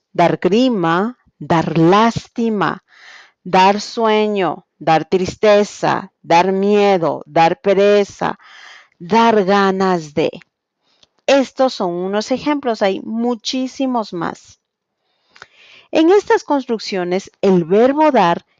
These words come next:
sigue la estructura de gustar, es decir, que van a usar los pronombres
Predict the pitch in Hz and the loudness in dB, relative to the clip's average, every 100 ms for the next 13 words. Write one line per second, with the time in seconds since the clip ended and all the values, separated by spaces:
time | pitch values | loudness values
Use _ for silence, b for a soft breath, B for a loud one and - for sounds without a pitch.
0 | _ _ _ - 262 277 285 311 294 - | _ _ _ -8 0 2 4 4 4 0
1 | 220 - 196 208 226 220 180 165 - 175 | -8 -8 -4 0 2 2 -2 -8 -6 -6
2 | - _ b b b - 180 226 240 247 | -6 _ b b b 0 2 2 0 -2
3 | 147 _ _ _ - 185 147 170 170 202 | -2 _ _ _ 0 0 2 0 0 -2
4 | - - 226 254 269 - 190 180 220 - | -8 -2 0 0 -2 -2 -2 -2 -6 -4
5 | 285 262 196 180 175 208 | -2 -2 -2 0 0 0